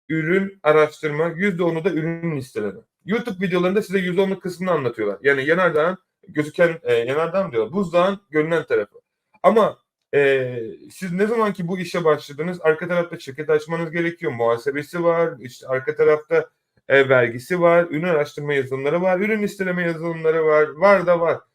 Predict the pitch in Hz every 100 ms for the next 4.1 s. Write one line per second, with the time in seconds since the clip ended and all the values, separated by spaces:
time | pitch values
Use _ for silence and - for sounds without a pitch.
0 | _ _ 147 180 180 170 143 160 147 131
1 | 131 110 - - 156 - 139 131 131 131
2 | 127 127 - _ _ _ _ _ _ _
3 | _ 160 214 208 196 151 156 151 135 139
4 | 143